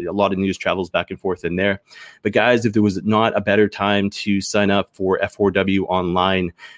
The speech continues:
today is, uh, the day. And usually their sales only last about twenty-four hours. Like I said, three ninety-nine, it's about five fifty Canadian. So head on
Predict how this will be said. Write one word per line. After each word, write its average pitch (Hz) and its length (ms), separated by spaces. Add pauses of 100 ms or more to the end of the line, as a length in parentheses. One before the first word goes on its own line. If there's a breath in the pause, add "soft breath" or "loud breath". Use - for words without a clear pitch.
today 107 300
is, 95 200 (200)
uh, 98 180
the 90 140
day. 87 300 (120)
And 107 120
usually 120 200
their 123 160
sales 113 280
only 107 160
last 98 200
about 98 120
twenty-four 101 380
hours. 131 300 (340 soft breath)
Like 92 120
I 98 40
said, - 200
three 120 180
ninety-nine, 110 380
it's 107 100
about 92 160
five 101 160
fifty 98 180
Canadian. 110 400
So 90 240
head 110 180
on 110 220